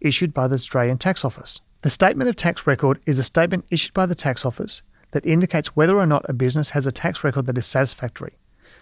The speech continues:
based on the following factors. One, the entity is up to date with its registration requirements, including being registered for an Australian business number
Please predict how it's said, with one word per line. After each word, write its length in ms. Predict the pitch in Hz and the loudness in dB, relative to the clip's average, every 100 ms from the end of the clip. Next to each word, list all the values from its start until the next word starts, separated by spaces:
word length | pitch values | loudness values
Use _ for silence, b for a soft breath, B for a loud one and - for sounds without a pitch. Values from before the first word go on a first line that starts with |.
| b - | b -2
based 240 | 151 160 180 | 0 2 -2
on 40 | |
the 60 | 160 | 0
following 320 | 143 135 135 | 0 0 0
factors. 540 | - 120 - 131 - _ - _ b b b - | -2 -6 -6 -12 -12 _ -20 _ b b b -2
One, 300 | 131 175 214 _ _ - | 2 2 0 _ _ -6
the 120 | - | 0
entity 380 | 165 160 190 165 | 0 2 0 2
is 100 | 147 | 2
up 140 | - | -2
to 100 | 175 | -2
date 240 | 143 135 - | 0 0 0
with 120 | 143 | -2
its 180 | 135 - | -2 0
registration 520 | 131 127 - 135 - | -2 -2 -2 -2 -2
requirements, 580 | 147 - 160 240 - - _ _ _ b b - | -4 0 0 0 -6 -12 _ _ _ b b -6
including 400 | 135 160 180 160 | 0 4 4 4
being 160 | 151 | 2
registered 440 | 139 143 151 165 151 | 2 2 0 -6 -4
for 220 | - 135 | 0 0
an 60 | 135 | 0
Australian 400 | - - 139 127 | -4 -2 0 0
business 340 | 113 147 165 - | 0 0 0 0
number 320 | 190 233 | 0 0